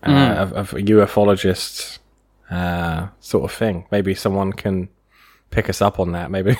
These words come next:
Speaker 1: <laughs> maybe I'm chatting shit, but this was Nineteen forty-seven, uh, refers to the claims made by Fred Chrisman and Harold Dahl of the falling debris threats by the Men in Black, uh, following sighting at unidentified flying object,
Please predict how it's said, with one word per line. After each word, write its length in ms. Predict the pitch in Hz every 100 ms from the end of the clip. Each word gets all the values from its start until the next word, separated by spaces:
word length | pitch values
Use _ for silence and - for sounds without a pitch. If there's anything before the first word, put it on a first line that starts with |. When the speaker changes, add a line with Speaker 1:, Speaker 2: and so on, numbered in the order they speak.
| -
Speaker 1:
<laughs> 160 | _ -
maybe 100 | 117
I'm 120 | 95
chatting 260 | - 95
shit, 300 | 95 104 95
but 100 | -
this 160 | 101 -
was 160 | 113 - _ _ _ -
Nineteen 360 | 123 135 131
forty-seven, 680 | 123 123 113 - 123 95 82 - _ _ _ _ _ _
uh, 440 | 104 98 98 98 101
refers 340 | 110 120 110
to 80 | 110
the 100 | 101
claims 360 | - 113 104 101
made 180 | 101 95
by 320 | 95 95 95
Fred 300 | - 117 104
Chrisman 540 | - 101 - 98 95
and 180 | 92 95
Harold 360 | - 104 98 92
Dahl 420 | 92 90 92 - - - - -
of 100 | 95
the 60 |
falling 340 | - 104 98 95
debris 420 | 98 92 95 92
threats 440 | - 101 90 -
by 180 | - 95
the 80 | 95
Men 120 | 98
in 100 | 95
Black, 500 | 90 92 85 - - _
uh, 280 | 107 98 98
following 340 | - 110 101 95
sighting 340 | - 92 95
at 120 | 92 _ -
unidentified 680 | 107 101 101 87 107 101
flying 260 | - 107 107
object, 420 | 127 - 82 -